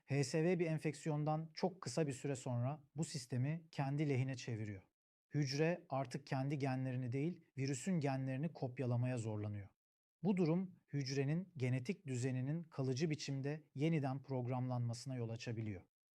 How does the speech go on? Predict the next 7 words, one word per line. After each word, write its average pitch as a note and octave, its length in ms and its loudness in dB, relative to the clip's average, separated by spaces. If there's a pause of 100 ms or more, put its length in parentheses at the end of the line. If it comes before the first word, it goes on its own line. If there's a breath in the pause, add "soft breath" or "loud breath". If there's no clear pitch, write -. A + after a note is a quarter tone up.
(140)
Burada F3 540 2
önemli C#3+ 460 2
bir D3+ 200 2
ayrımı A#2+ 420 0
net D3 240 0
yapalım. D3 400 -2 (120)
Bu, G3+ 300 0